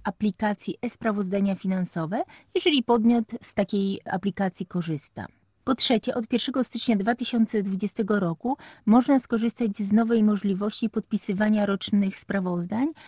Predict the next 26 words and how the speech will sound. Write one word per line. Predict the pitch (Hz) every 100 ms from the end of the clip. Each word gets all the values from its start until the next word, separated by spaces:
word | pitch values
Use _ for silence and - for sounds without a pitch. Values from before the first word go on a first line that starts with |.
| - - -
z |
zastosowaniem | 190 220 247 - 220 233 240 226
podpisu | 208 - 220 233 -
osobistego, | 240 - 226 214 - 185 - 233 -
czyli | - 220 233 220
podpisu | - 214 - 247 - 185
cyfrowego | - 269 277 196 190 180 240
dowodem | 226 233 220 214 220
osobistym. | 208 - 190 165 147 - - - - _ _ _
Trzeba | - 285 254
jednak | 247 233 220 208 196 -
pamiętać, | 220 214 185 185 226 214
że | 220
nie | 233 247
współgra | - - 320 269 208 208
on | - 208
z | 190
innymi, | - 202 185 165 196
to | 240
jest | 220 220
profilem | - 208 233 214 202 196 -
zaufanym | 180 247 233 - 185 175 202 254 - - -
i | 311
kwalifikowanym | - 262 240 - 208 208 214 220 214
podpisem | 190 - 196 - 202 -
elektronicznym. | 190 180 - 180 175 151 - - 113 -